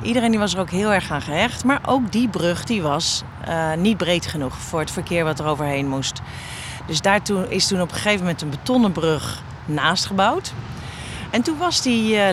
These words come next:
Lekbrug was eigenlijk overbodig. Maar omdat de omgeving niet wilde dat die wegging,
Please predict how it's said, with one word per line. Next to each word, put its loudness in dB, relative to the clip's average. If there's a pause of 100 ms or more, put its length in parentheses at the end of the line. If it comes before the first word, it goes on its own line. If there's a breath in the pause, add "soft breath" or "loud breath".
Lekbrug -2
was 0
eigenlijk 0
overbodig. 0 (760 loud breath)
Maar 0
omdat 4
de -2
omgeving 0
niet 2
wilde 2
dat -2
die -4
wegging, -2